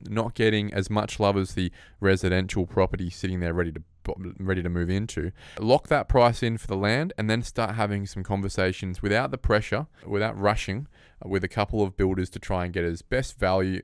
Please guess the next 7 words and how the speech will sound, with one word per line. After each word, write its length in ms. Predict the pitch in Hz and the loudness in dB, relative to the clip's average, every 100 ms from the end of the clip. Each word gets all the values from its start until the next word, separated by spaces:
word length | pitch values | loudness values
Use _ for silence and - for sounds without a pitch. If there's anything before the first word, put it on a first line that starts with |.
| _ - | _ -8
for 140 | 92 | -4
money 320 | 90 87 90 | -2 0 -2
as 240 | 87 82 85 | -2 -4 -4
you 80 | 82 | -8
can. 280 | 98 82 78 - - - | -6 -6 -8 -20 -20 -8
Now, 300 | 107 104 - _ _ 110 | -2 -2 -2 _ _ -6
this, 340 | 117 135 | -4 -4